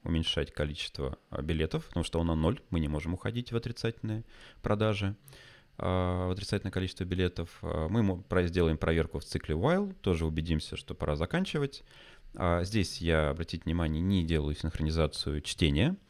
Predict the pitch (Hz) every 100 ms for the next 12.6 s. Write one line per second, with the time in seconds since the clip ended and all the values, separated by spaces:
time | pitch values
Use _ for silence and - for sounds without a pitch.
0 | - - - - - - 80 78 - 90
1 | 98 98 - - 90 - 117 - 95 107
2 | 104 107 - - 180 165 127 147 - 98
3 | - 110 104 95 90 85 85 82 73 -
4 | 64 - - - - 80 78 95 98 87
5 | 85 82 85 85 82 - 76 78 80 85
6 | 78 - 80 85 78 - - - - 64
7 | 71 - 98 101 - 78 80 76 85 87
8 | 76 71 71 78 - 80 - 113 165 185
9 | 160 - - - - - 87 85 - 127
10 | 107 98 - - - 104 175 - 113 104
11 | - 113 147 151 113 107 92 101 - 80
12 | 80 73 73 - - -